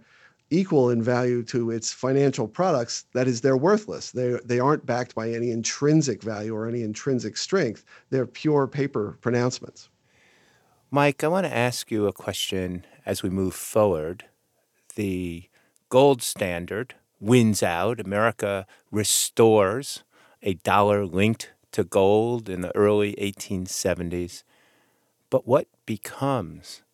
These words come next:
Speaker 2: of attitudes towards race once America has its money restored to the essential natural state of
Speaker 1: Mm-hmm.
Speaker 2: things with gold backing up the dollar?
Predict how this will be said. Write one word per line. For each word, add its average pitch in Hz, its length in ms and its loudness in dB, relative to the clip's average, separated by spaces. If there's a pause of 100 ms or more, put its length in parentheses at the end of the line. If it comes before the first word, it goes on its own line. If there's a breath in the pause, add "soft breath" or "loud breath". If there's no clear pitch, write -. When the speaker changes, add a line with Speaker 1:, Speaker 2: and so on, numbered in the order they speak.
(100)
Speaker 2:
of 90 240 -2
attitudes 101 800 -2
towards - 420 -8
race 87 460 -4 (360 soft breath)
once 127 760 0 (340 soft breath)
America 95 840 2 (140 soft breath)
has 104 340 0
its - 180 -4
money 104 400 4
restored 90 720 -2
to - 140 -10
the 87 160 -6
essential 95 1040 0
natural 92 880 -2
state - 400 -2
of - 60 -10
Speaker 1:
Mm-hmm. 127 160 -2
Speaker 2:
things 113 380 -6
with - 280 -10
gold 87 480 0
backing 78 360 -4
up 73 120 -14
the 76 80 -16
dollar? 71 400 -6